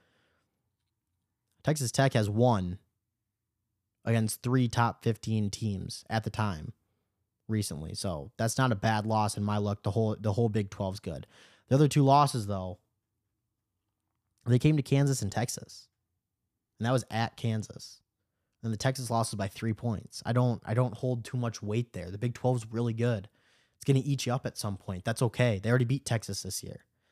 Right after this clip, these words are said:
They already beat Kansas this year. So they can beat both of 'em. I'm not worried about it.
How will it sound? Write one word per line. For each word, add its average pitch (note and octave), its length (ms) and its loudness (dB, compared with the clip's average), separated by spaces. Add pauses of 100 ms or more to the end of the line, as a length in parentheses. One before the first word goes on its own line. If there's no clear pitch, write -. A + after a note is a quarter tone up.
(120)
They B2+ 80 2
already C#3 120 4
beat D#3 180 0
Kansas G#2 420 -2
this - 180 -10
year. F2 200 -10
So - 120 -4
they B2 60 0
can C3+ 100 -4
beat C#3+ 160 0
both C3+ 220 0
of F#2 100 -8
'em. F#2 140 -12 (1400)
I'm A2+ 80 0
not B2 180 4
worried B2+ 240 4
about F#2 240 -6
it. - 60 -18